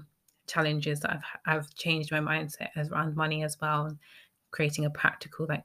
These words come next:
budget, and also thinking, "Actually, I'm deserving." That also made it personalized. Like, I'm deserving of spending money. I'm deserving of receiving fun, joyful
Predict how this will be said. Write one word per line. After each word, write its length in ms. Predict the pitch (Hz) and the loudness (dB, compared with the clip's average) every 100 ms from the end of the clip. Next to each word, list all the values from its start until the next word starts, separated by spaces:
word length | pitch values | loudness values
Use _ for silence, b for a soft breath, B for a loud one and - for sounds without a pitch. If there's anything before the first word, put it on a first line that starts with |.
| _ | _
budget, 440 | - 147 147 151 _ B B B - | 0 2 2 0 _ B B B 0
and 100 | 156 | 2
also 240 | 151 156 | 4 2
thinking, 540 | 151 156 147 147 151 170 | 2 0 2 0 0 0
"Actually, 340 | 170 - 160 | 0 2 2
I'm 100 | 156 | 4
deserving." 680 | 151 147 156 156 156 151 147 - | 2 4 2 2 2 2 0 2
That 160 | 170 | 4
also 360 | 170 175 165 170 | 6 6 6 4
made 200 | 160 156 | 4 0
it 80 | - | 4
personalized. 600 | 156 151 156 151 - - | 4 4 0 0 0 -6
Like, 140 | 151 | -2
I'm 160 | 160 156 | 0 2
deserving 460 | 151 165 165 165 160 | 2 2 2 0 -2
of 80 | |
spending 320 | - 147 151 151 | -2 -2 -2 0
money. 280 | 151 160 | -2 -4
I'm 100 | 156 | -2
deserving 440 | 156 156 165 165 160 | -2 2 2 4 2
of 80 | 151 | 0
receiving 560 | 151 190 175 156 156 | 0 2 2 2 0
fun, 380 | - 160 160 156 B B B | 2 4 4 -2 B B B
joyful 480 | 165 160 160 156 | 4 4 4 0